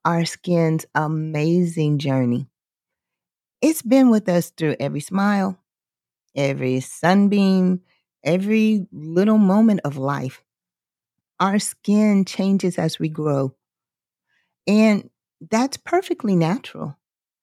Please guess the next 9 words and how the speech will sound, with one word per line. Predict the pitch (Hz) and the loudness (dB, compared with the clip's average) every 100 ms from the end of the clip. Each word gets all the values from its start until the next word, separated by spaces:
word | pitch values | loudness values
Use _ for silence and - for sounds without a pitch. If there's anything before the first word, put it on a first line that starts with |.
| _ _ _ _ _ _ - | _ _ _ _ _ _ -2
It's | 214 - - - | -2 -2 -10 -4
all | 202 226 247 240 233 | 0 2 2 2 0
part | - 226 220 226 - | -4 -6 -2 0 0
of | 185 196 185 165 | 0 0 0 -2
the | 160 | -6
beautiful | 160 165 175 196 208 214 196 196 190 185 - - 175 180 175 175 170 - | -6 -8 -2 2 2 2 0 0 0 -2 -6 -4 -2 0 2 0 -2 -6
process | - - 190 - - 170 170 175 - | -2 0 0 0 0 4 4 2 0
of | 156 151 156 | -2 -2 -2
learning | 160 165 180 180 180 175 170 | 0 2 4 4 4 4 0